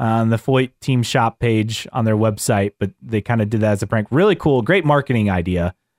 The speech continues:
Uh, also, Juncos Hollinger Racing, they'll have their livery launch, driver interviews, and more January twenty-eighth.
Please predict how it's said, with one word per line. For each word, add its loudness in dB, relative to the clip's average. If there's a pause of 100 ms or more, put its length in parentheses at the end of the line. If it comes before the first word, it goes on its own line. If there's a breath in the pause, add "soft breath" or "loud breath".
(460)
Uh, 2
also, 4
Juncos 2
Hollinger 2
Racing, 2 (400)
they'll 2
have 2
their 2 (260)
livery 2
launch, 2
driver 2
interviews, 2
and 2
more 4
January 2
twenty-eighth. -4